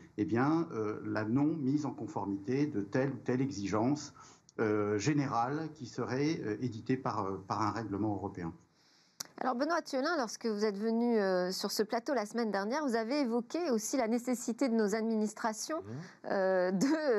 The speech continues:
Speaker 2: euh, davantage s'intéresser aux algorithmes, de monter en compétence sur ce sujet. Euh, pourquoi ? Enfin, en quoi, euh,
Speaker 3: <clears throat> Mais
Speaker 2: une
Speaker 3: parce que
Speaker 2: compétence algorithmique peut nous aider à réguler les réseaux sociaux ?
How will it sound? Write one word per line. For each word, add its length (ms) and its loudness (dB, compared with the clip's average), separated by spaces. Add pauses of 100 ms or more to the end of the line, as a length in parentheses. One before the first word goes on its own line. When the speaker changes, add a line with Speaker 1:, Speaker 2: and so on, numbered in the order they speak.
Speaker 2:
euh, 40 0
davantage 440 -2
s'intéresser 840 0
aux 100 0
algorithmes, 500 2
de 100 2
monter 460 2
en 140 0
compétence 540 0
sur 180 -4
ce 160 0
sujet. 480 0 (640)
Euh, 560 0 (880)
pourquoi ? 500 0
Enfin, 420 0
en 160 2
quoi, 300 0 (200)
euh, 420 0
Speaker 3:
<clears throat> 300 0
Mais 60 -14
Speaker 2:
une 120 -2
Speaker 3:
parce 140 0
que 60 2
Speaker 2:
compétence 480 0
algorithmique 640 -2
peut 80 -4
nous 160 2
aider 140 4
à 80 0
réguler 340 0
les 100 0
réseaux 200 -4
sociaux ? 320 -10